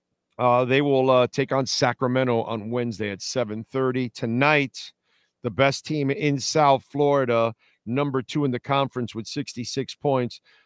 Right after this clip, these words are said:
the Florida Panthers. They will, uh, they will, no, not tonight, February sixth,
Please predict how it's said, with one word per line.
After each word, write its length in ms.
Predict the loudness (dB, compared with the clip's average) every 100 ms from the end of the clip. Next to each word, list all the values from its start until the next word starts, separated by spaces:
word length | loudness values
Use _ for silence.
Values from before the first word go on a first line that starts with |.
| _
the 100 | -10
Florida 380 | -4 2 2 0
Panthers. 1000 | 0 0 0 -2 -12 -14 -18 -18 -18 _ _ _ _ _ _ _ _
They 220 | 0 0
will, 300 | 2 2 2
uh, 420 | 4 4 4 0
they 180 | -2 -2
will, 180 | -2 -2
no, 140 | 0 2
not 200 | 2 0
tonight, 280 | -2 -2 -2
February 380 | -2 0 -2
sixth, 640 | -2 -4 -4 -4 -16 -18